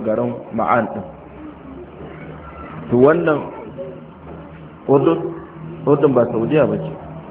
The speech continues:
ƙasa ce mai zaman kanta. Urdun. Eh. A yanzu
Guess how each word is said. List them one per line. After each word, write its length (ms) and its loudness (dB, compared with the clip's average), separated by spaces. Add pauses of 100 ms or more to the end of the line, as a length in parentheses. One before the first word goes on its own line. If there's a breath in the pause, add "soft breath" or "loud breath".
(300)
ƙasa 280 2
ce 80 2
mai 120 2
zaman 260 0
kanta. 240 -4 (2750)
Urdun. 320 6 (1300)
Eh. 220 2 (2250)
A 100 6
yanzu 300 8